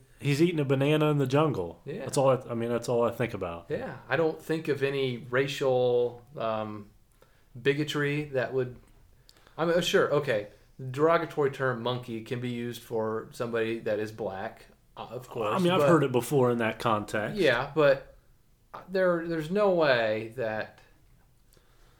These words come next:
Speaker 2: there was any malicious intent. Okay, first of all, the child has a mother because the child is not his own agent.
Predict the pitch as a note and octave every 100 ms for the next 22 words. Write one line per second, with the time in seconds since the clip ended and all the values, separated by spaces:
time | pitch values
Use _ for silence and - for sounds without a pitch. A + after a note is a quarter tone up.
0 | _ - - - D3 C3+ D3 C#3 B2+ B2+
1 | C#3 C#3 C3+ B2 B2 C3+ G#2+ - - -
2 | - F#3 C#3+ - - G#3+ - A#2+ G#2+ G#2
3 | - - _ _ _ _ _ C3+ C3 D#3+
4 | F3+ F3 C3+ C3+ C3+ D3 A#2+ G#2+ A2 C3
5 | - _ _ _ _ _ - D3 D3+ B2
6 | B2 D3 D3+ B2+ B2+ B2+ A#2 A2+ G#2 B2+
7 | C3+ G2 G2+